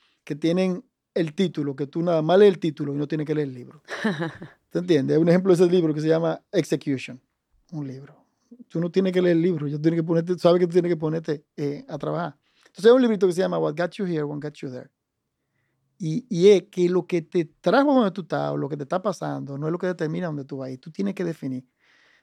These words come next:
Speaker 1: Dice Stephen Covey que entre la que te pasa y tu acción hay microsegundos. Y esos microsegundos marcan toda la diferencia. Entonces yo creo que es importante cuando a uno le pasa algo no tomárselo demasiado personal,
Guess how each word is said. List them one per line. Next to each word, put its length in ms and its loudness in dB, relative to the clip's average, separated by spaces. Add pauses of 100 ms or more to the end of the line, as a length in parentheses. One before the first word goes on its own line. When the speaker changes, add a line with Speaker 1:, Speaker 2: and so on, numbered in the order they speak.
(100)
Speaker 1:
Dice 180 0
Stephen 300 0
Covey 320 2
que 80 -6
entre 340 -4
la 500 -4
que 140 -2
te 200 -2
pasa 600 -2
y 80 -10
tu 180 -8
acción 600 -8 (240)
hay 160 -4
microsegundos. 800 -10 (180)
Y 140 -14
esos 220 -10
microsegundos 600 -10
marcan 300 -10
toda 140 -14
la 60 -14
diferencia. 440 -20 (1200)
Entonces 220 0
yo 80 4
creo 180 4
que 120 4
es 40 8
importante 600 2
cuando 200 -4
a 40 -4
uno 100 -2
le 80 -2
pasa 300 -2
algo 200 -6
no 200 -6
tomárselo 520 -6
demasiado 380 -8
personal, 520 -12